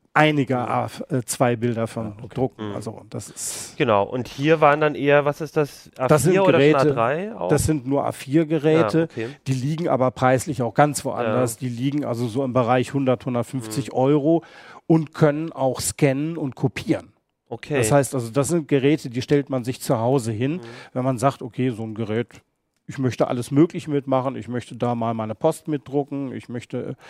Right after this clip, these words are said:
Speaker 1: äh, eventuell meinen Flugschein mitdrucken und ich möchte eventuell auch mal das eine Foto, was Omi
Speaker 2: Mhm.
Speaker 1: gerne hätte, drucke ich mal gerade eben, dann kann ich ihr das gleich in der Hand drücken. Das ist dann zwar etwas teurer als so ein Umkehrdienst oder, äh, so ein Druckdienst, äh,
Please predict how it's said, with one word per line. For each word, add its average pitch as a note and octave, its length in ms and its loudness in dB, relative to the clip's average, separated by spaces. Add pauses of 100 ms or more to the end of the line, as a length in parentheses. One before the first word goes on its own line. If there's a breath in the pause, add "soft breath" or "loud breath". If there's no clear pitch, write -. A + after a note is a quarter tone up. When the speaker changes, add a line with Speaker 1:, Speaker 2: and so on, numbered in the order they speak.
(280 loud breath)
Speaker 1:
äh, - 20 -4
eventuell B2+ 340 0
meinen A2+ 200 -4
Flugschein D#3 480 0
mitdrucken - 480 -6
und - 80 -8
ich C#3 100 -8
möchte D#3+ 300 -2
eventuell D3 400 -2
auch C#3+ 240 -2
mal C#3+ 380 4
das C3 180 0
eine D3 240 0
Foto, D3+ 600 -2 (420 loud breath)
was C3+ 200 0
Omi D#3+ 300 2
Speaker 2:
Mhm. D3 60 -2
Speaker 1:
gerne C#3+ 340 4
hätte, D3+ 400 2 (480 soft breath)
drucke D#3 240 0
ich D3 120 -4
mal C#3 160 2
gerade C#3+ 340 2
eben, C#3 360 0
dann C3 140 -4
kann C3+ 140 0
ich A#2+ 100 -6
ihr B2 60 -6
das B2+ 120 -2
gleich A#2+ 200 -2
in A#2+ 40 -4
der A#2+ 140 -2
Hand C#3+ 260 -2
drücken. B2+ 360 -4 (380 soft breath)
Das B2 180 -4
ist D3+ 120 -8
dann B2 120 -2
zwar B2+ 180 -4
etwas A#2 300 -6
teurer D3+ 420 4
als A#2+ 160 -6
so B2+ 60 -6
ein A#2+ 60 -6
Umkehrdienst B2 840 -4
oder, A2+ 300 -4
äh, B2 180 -4
so A2 140 -8
ein A#2 80 -6
Druckdienst, A#2 880 -8
äh, A2+ 720 -8